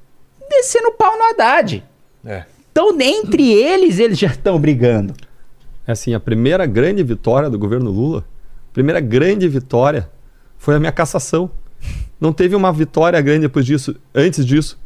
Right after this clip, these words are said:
Speaker 3: Depois agora teve o arcabouço fiscal, com a liberação de
Speaker 1: Sim.
Speaker 3: bilhão aí de emendas. Agora, a primeira grande vitória, gente, a gente tá em mais de cem dias do governo, não tem um projeto pro país.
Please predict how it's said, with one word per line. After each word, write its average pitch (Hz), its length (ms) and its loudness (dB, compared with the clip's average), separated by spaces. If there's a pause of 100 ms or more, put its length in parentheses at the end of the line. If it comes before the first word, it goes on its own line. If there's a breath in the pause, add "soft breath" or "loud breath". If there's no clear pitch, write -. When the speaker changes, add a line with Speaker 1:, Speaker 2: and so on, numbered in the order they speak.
Speaker 3:
Depois 123 360 0
agora 120 280 2
teve 110 200 -2
o 117 40 4
arcabouço 104 420 -4
fiscal, 147 460 -6
com - 100 -8
a 110 40 -2
liberação 104 640 -4
de 95 160 -6
Speaker 1:
Sim. 117 180 -4
Speaker 3:
bilhão 104 480 0
aí 92 120 -4
de 101 120 -6
emendas. 117 460 -6 (680 soft breath)
Agora, 131 400 2
a - 160 -4
primeira 180 380 0
grande 180 340 0
vitória, 180 340 0
gente, 180 240 -2
a 151 40 -2
gente 151 140 -8
tá 196 260 -2 (340 soft breath)
em 160 80 -2
mais 202 240 0
de - 60 -6
cem 220 180 -2
dias 196 180 0
do 185 80 -6
governo, 175 320 0
não 208 120 -2
tem 208 140 -8
um 196 40 -8
projeto 180 500 -2
pro 185 100 -8
país. 175 460 -8